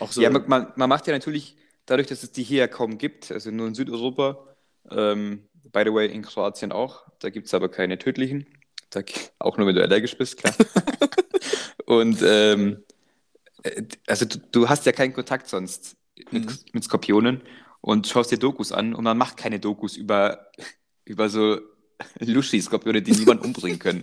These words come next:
Speaker 1: <laughs>
Speaker 2: Man macht, man macht Dokus über die Babbo-Skorpione, die dich halt umbringen können. Das ist ja normal, das gleiche mit Spinnen. Nur mit Spinnen können
Speaker 1: Ja.
Speaker 2: wir einigermaßen umgehen, weil die gibt's hier auch einige. So.
Speaker 1: Witzig eigentlich,
Speaker 2: Deswegen
Speaker 1: dass wir schon
Speaker 2: haben wir das
Speaker 1: befreundet sind. Also ich meine, jetzt ein
Speaker 2: Das
Speaker 1: bisschen
Speaker 2: ist ja auch
Speaker 1: kleiner
Speaker 2: spannend, oder?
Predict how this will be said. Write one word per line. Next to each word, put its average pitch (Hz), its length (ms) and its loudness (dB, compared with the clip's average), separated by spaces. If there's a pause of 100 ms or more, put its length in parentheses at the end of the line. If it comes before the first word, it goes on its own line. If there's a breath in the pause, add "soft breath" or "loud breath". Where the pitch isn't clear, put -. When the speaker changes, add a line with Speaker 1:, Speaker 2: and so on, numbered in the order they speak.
(160)
Speaker 1:
<laughs> - 160 -16
Speaker 2:
Man 113 160 2
macht, 135 240 -2 (300 loud breath)
man 117 180 2
macht 131 340 0
Dokus 131 420 -4
über 123 360 -4 (420)
die 139 120 -8
Babbo-Skorpione, 120 1300 -2
die 131 120 -4
dich - 160 -8
halt - 200 -6 (400)
umbringen 202 400 -2
können. 101 160 -2
Das 110 120 -8
ist - 60 -4
ja 139 120 0
normal, 143 260 2
das - 120 -16
gleiche 131 240 -6
mit 135 100 -8
Spinnen. 92 460 -6
Nur 92 120 -6
mit 107 120 -6
Spinnen 143 260 -4
können 113 120 -2
Speaker 1:
Ja. 120 60 0
Speaker 2:
wir - 20 -4
einigermaßen 123 440 -6
umgehen, 139 300 -4
weil 127 100 2
die - 100 -2
gibt's - 180 -12
hier 131 140 0
auch 110 160 -2 (140)
einige. 95 340 -12 (720 soft breath)
So. 92 220 -6
Speaker 1:
Witzig 113 360 -4
eigentlich, 113 140 2
Speaker 2:
Deswegen 110 180 2
Speaker 1:
dass 113 80 4
wir 120 60 0
schon 120 120 -2
Speaker 2:
haben 123 120 0
wir 120 80 2
das 113 180 0
Speaker 1:
befreundet - 840 -18
sind. 98 260 -8
Also 98 200 -8
ich 113 120 -10
meine, 104 240 -8
jetzt - 160 -8
ein 104 80 -20
Speaker 2:
Das 120 120 -4
Speaker 1:
bisschen - 80 -2
Speaker 2:
ist 92 120 -2
ja 151 60 4
auch 143 40 4
Speaker 1:
kleiner 147 220 2
Speaker 2:
spannend, 98 440 0
oder? 214 280 0